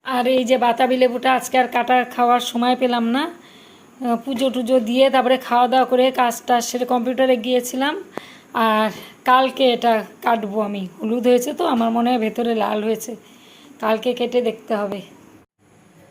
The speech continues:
বন্ধুরা, এই যে কড়াইতে তেল বসিয়ে দিয়েছি, তেল গরম হচ্ছে, আর ভাতও উপর দিয়ে দিয়েছি।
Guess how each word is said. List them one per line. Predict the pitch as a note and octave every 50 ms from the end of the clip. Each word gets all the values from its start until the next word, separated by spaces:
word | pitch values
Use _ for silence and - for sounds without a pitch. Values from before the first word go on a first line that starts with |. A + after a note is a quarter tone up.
| _ _ _ _ _ _ _ _ _ -
বন্ধুরা, | A#3+ A#3 B3+ B3+ A#3+ A#3+ B3 C#4 C#4+ D4+
এই | D#4 C#4+
যে | A3+ C4 C4
কড়াইতে | C4 C4 C4 B3 C4 C4+ C4 C#4+ C#4+
তেল | C#4 C#4 C4 B3+ B3+ B3+
বসিয়ে | A#3+ B3+ A#3+ - - C4+ B3+ B3
দিয়েছি, | A3 B3 B3+ B3 B3 - - D4 E4 F4+ F4
তেল | F4+ C4+ B3 A#3+ A#3+
গরম | A#3 B3 B3 C4 B3+ A#3+
হচ্ছে, | B3 A#3+ - - - D#4+ E4+ F#4 F#4+ F#4+ - - - - - - - _ - -
আর | - A3+ A3+ A3 A3 A3 A3+
ভাতও | G#3 G3 - - A3 A3+ A3 - C#4
উপর | C4+ A3 A3 C4
দিয়ে | B3 A3 G#3+ C4 C4 B3+
দিয়েছি। | B3+ C4 C4 B3+ B3+ - - E4